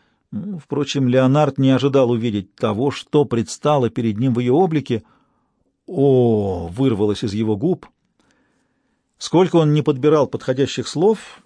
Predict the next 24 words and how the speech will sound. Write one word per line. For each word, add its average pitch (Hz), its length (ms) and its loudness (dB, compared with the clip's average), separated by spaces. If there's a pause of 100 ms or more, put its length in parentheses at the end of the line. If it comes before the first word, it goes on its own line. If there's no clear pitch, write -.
(800)
таковых 135 400 -2
не 139 100 0
нашлось 135 360 -2
ни 143 140 0
в 156 60 2
одном 127 360 0
языке, 107 540 -4
на 151 120 -4
которых 117 360 -8
он 131 100 -4
говорил. 110 460 -4 (1700)
Они 160 440 4 (160)
по 156 100 2
молчаливому 139 640 0
соглашению 127 760 -2
в - 120 -18
шутку 165 400 -4
продолжали 139 600 0
называть 113 380 -2
друг 104 180 -6
друга 107 340 -2
герцогиня 101 800 -4
и 110 300 -8
пилигрим. 131 640 -4